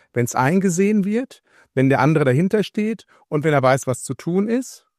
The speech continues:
Und die andere Frage ist, ist es wirklich notwendig, dieses Verhalten zu verändern? Wenn alle anderen vier Dinge nicht stimmig sind,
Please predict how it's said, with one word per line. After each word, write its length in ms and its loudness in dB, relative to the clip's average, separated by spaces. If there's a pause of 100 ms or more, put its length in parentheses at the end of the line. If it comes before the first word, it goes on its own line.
(880)
Und 220 0
die 100 2
andere 320 2
Frage 420 -6
ist, 200 -8 (380)
ist 500 -2
es 600 -2
wirklich 680 0
notwendig, 800 0
dieses 280 -10
Verhalten 460 -4
zu 160 -12
verändern? 600 -10 (760)
Wenn 240 0
alle 280 2
anderen 340 4
vier 280 0
Dinge 280 0
nicht 220 0
stimmig 420 -6
sind, 540 -14